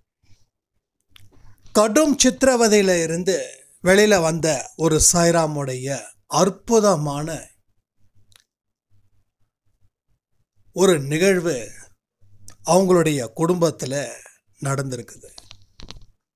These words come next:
சாயப்பா மேல வைக்கக்கூடிய நம்பிக்கையும் பொறுமையும்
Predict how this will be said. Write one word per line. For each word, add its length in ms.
சாயப்பா 400
மேல 240
வைக்கக்கூடிய 840
நம்பிக்கையும் 1120
பொறுமையும் 880